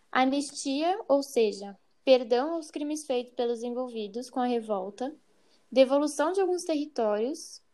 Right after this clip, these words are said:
incorporação dos militares dos farrapos ao exército imperial, mantendo sua patente.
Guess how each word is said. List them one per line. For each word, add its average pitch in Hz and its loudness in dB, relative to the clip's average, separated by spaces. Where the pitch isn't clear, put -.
incorporação 262 0
dos 320 -6
militares 262 -2
dos 240 -6
farrapos 214 -6
ao 233 2
exército 233 0
imperial, 233 -4
mantendo 254 0
sua 226 -6
patente. 214 -12